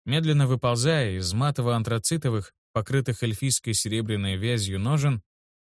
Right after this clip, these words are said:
блеснул над его головой. "Медленно встаём, чтобы не сагрить. Бом, заберёшь его, как выйдем. Инфект, сбивай касты. Тис, ты на. Короче, всё как обычно",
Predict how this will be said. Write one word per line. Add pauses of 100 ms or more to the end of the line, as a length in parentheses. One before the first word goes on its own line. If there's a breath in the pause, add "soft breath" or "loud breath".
(140)
блеснул
над
его
головой. (760)
"Медленно
встаём, (200)
чтобы
не
сагрить. (300)
Бом, (160)
заберёшь
его,
как
выйдем. (360)
Инфект, (200)
сбивай
касты. (460)
Тис, (320)
ты
на. (600)
Короче,
всё
как
обычно",